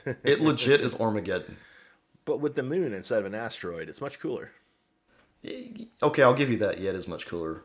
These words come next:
Speaker 1: 'cause that Aerosmith song, they played the hell out of that song, and it was, it was okay for, like, the first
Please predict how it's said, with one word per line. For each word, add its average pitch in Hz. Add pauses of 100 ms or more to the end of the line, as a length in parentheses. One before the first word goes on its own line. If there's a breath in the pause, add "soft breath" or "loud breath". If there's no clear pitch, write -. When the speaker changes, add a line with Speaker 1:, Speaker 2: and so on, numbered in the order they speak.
(160)
Speaker 1:
'cause 95
that 123
Aerosmith 104
song, 87
they 110
played 117
the 78
hell 95
out 90
of 90
that 92
song, 98
and 95
it 104
was, 107 (440 loud breath)
it 139
was 143
okay 123
for, 117
like, 107
the 98
first 110